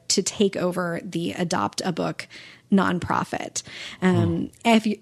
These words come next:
Speaker 1: if you're interested in learning more about it, especially if you're in or near Cincinnati, you can check out the link in the show notes, and you can also visit it online at adoptabookohio dot org. So hopefully,
Speaker 2: Hmm.
Speaker 1: um,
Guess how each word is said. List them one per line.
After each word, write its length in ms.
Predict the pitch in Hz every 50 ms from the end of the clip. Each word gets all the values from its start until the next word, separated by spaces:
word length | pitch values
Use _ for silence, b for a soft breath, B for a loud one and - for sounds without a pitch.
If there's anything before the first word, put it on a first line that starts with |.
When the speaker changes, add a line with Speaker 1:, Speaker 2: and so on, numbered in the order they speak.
| -
Speaker 1:
if 120 | - 208 -
you're 160 | 202 196 -
interested 480 | 254 262 262 - - 269 - - 277 262
in 140 | 269 254 247
learning 320 | 247 240 247 233 233 226
more 160 | 214 220 214
about 280 | 220 196 208 202 202 202
it, 120 | 202 196 -
especially 500 | 165 - - 202 202 - - 226 226 233
if 120 | 233 -
you're 100 | 247 233
in 320 | - 220 214 214 220 220
or 160 | 208 - 220 214
near 300 | 214 208 208 208 208 208
Cincinnati, 800 | 208 - 226 208 202 - 233 208 202 196 196 202 190 190 185 185 B B B B B B
you 140 | B 190 185
can 120 | - 196 196
check 220 | - - 208 -
out 180 | 214 214 214 208
the 120 | 208 196
link 320 | 185 202 196 190 196 -
in 160 | - 175 190 196
the 60 | 196
show 240 | - - 247 240 247
notes, 340 | 247 247 240 240 247 - -
and 160 | - 190 190
you 120 | 175 180
can 140 | 175 202 190
also 420 | - 180 185 - - 190 185 185 185
visit 380 | 196 180 190 202 196 214 202
it 200 | 196 196 190 - -
online 560 | 185 180 180 185 190 185 185 185 185 185 185
at 220 | 180 185 180 -
adoptabookohio 1500 | - 190 170 - 202 190 214 - - - - 220 190 208 202 - - 196 185 165 - 185 180 196 185 190 190 180 175 - -
dot 320 | 190 190 170 165 170 - - _ _ -
org. 500 | 202 185 170 160 - - - - - - B B B B B B B
So 560 | - - - 180 180 170 175 170 170 175 -
hopefully, 920 | - - 196 202 214 - - 240 220 208 196 190 185 185 180 180 180 - - - -
Speaker 2:
Hmm. 60 | 220
Speaker 1:
um, 440 | 190 175 170 165 170 170 175 170 -